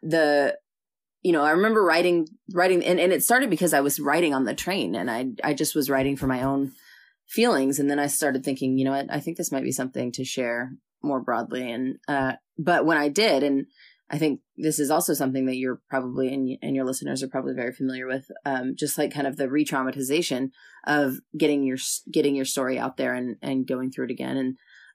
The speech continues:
um, and then I went, went quiet for a while, but now that the book is out and I've been doing the, all the press and everything like that, it's, it is, it, it has been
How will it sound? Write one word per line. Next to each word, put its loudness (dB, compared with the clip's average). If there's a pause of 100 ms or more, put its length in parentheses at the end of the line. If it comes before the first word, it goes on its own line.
um, 2
and 4
then 4
I 4
went, 2
went 0
quiet 2
for -2
a 4
while, 2
but -4
now 0
that -2
the -2
book 0
is 2
out 4
and 0
I've -2
been 4
doing 0 (120)
the, 0 (100)
all -2
the -6
press 0
and 0
everything 0
like -4
that, -2
it's, -4
it 0
is, -2 (200)
it, -8
it -2
has -2
been 0